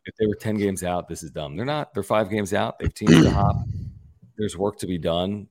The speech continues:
Speaker 1: but I don't think he did it to save his job. Now, that doesn't mean I think he's gonna be doing an amazing job if they don't make the postseason, but I don't think these moves, when you look at these moves, which are very measured, I don't think it was, "Hey, I need to, I need to save myself here."
Speaker 2: Yeah, unless this team was, like,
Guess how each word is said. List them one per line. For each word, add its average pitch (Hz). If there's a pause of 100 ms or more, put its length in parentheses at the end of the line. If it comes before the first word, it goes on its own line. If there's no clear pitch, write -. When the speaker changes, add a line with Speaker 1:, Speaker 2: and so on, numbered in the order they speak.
(180)
Speaker 1:
but 90
I 135
don't 147
think 95
he 82
did 78
it 78
to 76
save 80
his 73
job. 78
Now, 92
that 98
doesn't 95
mean 90
I 82
think 92
he's 85
gonna 82
be 78
doing 80
an 76
amazing 76
job 80
if 78
they 85
don't 78
make 80
the -
postseason, 80
but 82
I 95
don't 107
think 90
these 85
moves, 85
when 127
you 127
look 135
at 95
these 87
moves, 90
which 80
are 80
very 82
measured, 76
I -
don't 90
think 73
it 71
was, 71 (260)
"Hey, 98
I 82
need 90
to, 76 (200)
I 95
need 87
to -
save 82
myself 76
here." 73 (960)
Speaker 2:
Yeah, 98
unless 120
this 110
team 98
was, 82
like, 78